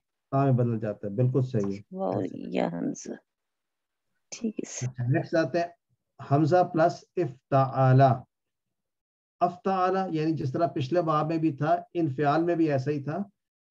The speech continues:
Speaker 1: कि अगर हमज़ा इस्तिफ़हामिया आए तो उसका अपना हमज़तुल वसल गिर जाता है। अफ्ताअला का माना होगा क्या उसने जो भी किया। क़ाला ताला, "अस्तफ़ल बनाती अलल बनीन।"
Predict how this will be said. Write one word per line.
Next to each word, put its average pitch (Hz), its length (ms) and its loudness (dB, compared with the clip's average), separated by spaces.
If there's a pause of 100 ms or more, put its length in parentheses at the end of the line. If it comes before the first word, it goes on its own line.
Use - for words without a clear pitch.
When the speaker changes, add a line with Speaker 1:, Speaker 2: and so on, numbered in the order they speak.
(200)
Speaker 1:
कि 170 160 0
अगर 160 260 4
हमज़ा 147 340 6 (100)
इस्तिफ़हामिया 147 800 0
आए 165 200 0 (520)
तो 170 80 -2
उसका 135 240 -2
अपना 131 300 0
हमज़तुल 147 460 0
वसल 135 320 -2
गिर 131 160 6
जाता 131 340 0
है। 190 160 -4 (220)
अफ्ताअला 160 580 2
का 160 140 0
माना 139 280 4
होगा 151 320 -2
क्या 170 500 4 (1160)
उसने 135 320 -2 (320)
जो 131 200 4
भी 139 140 0
किया। 123 280 0 (260)
क़ाला 151 280 0
ताला, 147 420 0 (840)
"अस्तफ़ल 175 1000 2
बनाती 139 680 2 (240)
अलल 147 360 4
बनीन।" 131 640 4